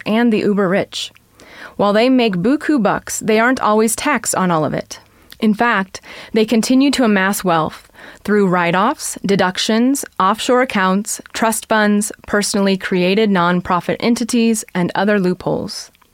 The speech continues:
There absolutely are write-offs and islands to store money that come into play.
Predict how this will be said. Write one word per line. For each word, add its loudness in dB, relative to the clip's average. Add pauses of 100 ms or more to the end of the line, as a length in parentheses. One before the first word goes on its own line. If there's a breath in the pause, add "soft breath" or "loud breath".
(540 loud breath)
There 2
absolutely 2
are 2
write-offs 0
and 0
islands 0
to -2
store 0
money 2
that 0
come 0
into -2
play. -6